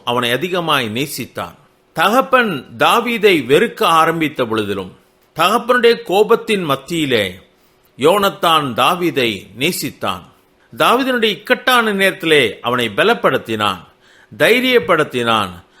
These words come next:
அவனோடு கூட ஆணையிடுவித்துக் கொண்டான் என்றெல்லாம் பரிசுத்த வேதாந்தத்தில் வாசிக்கிறோம். இதுதான் உண்மையான சிநேகிதனின் அடையாளமாக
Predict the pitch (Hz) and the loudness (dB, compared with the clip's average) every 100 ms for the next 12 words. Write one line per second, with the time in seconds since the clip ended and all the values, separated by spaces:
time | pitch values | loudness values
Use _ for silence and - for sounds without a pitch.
0 | _ 131 190 240 254 254 233 208 143 156 | _ -2 0 4 2 2 2 2 2 2
1 | 233 254 247 233 220 - 214 208 190 185 | 2 2 2 0 0 -4 -4 -2 0 2
2 | 180 165 156 147 151 156 113 - 147 - | 2 0 0 2 4 2 0 -2 -4 -2
3 | 170 156 127 123 127 120 120 107 101 98 | -6 -4 -2 0 0 0 -4 -4 -4 -4
4 | - - 87 - _ _ _ _ _ 139 | -10 -16 -20 -20 _ _ _ _ _ -6
5 | 185 247 247 240 190 170 208 233 240 226 | -2 2 2 2 0 -4 -2 0 2 2
6 | 214 - 180 196 170 165 143 107 - 117 | 0 -2 -2 -2 -2 -2 -2 -6 -10 -2
7 | 143 185 202 185 156 123 113 | 0 2 2 2 2 0 0